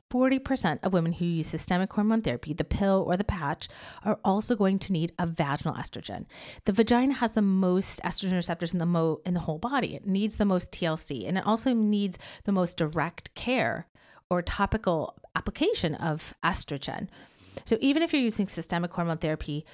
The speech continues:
very commonly you might still need a topical or local vaginal estrogen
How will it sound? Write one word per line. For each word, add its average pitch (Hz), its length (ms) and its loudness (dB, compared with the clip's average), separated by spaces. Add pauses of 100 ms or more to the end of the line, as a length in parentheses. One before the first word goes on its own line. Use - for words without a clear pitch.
(180)
very 233 440 2
commonly 180 800 0
you 185 160 -2
might 165 260 0
still 202 300 2
need 156 420 2 (340)
a 170 120 2
topical - 680 -2
or 190 120 0
local 170 320 0
vaginal 156 400 -2
estrogen 160 500 -6